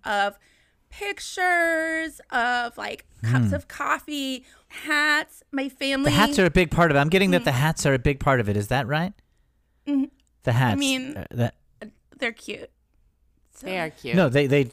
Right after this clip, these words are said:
Speaker 2: very, very cute. I'm looking now at your
Speaker 3: I like the
Speaker 2: Instagram and
Speaker 3: floppy. The floppier, the
Speaker 1: Mm-hmm.
Speaker 3: better.
Speaker 1: I agree.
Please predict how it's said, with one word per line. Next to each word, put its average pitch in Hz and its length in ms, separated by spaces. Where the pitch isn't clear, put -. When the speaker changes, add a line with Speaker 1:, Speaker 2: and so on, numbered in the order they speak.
Speaker 2:
very, 135 400
very 131 320
cute. 117 200
I'm 110 100
looking 135 280
now 127 160
at 127 80
your 120 100
Speaker 3:
I 139 40
like 190 140
the - 60
Speaker 2:
Instagram 127 180
and 123 160
Speaker 3:
floppy. 139 560
The 135 140
floppier, 185 720
the 147 80
Speaker 1:
Mm-hmm. 285 100
Speaker 3:
better. 120 420
Speaker 1:
I 240 120
agree. 220 440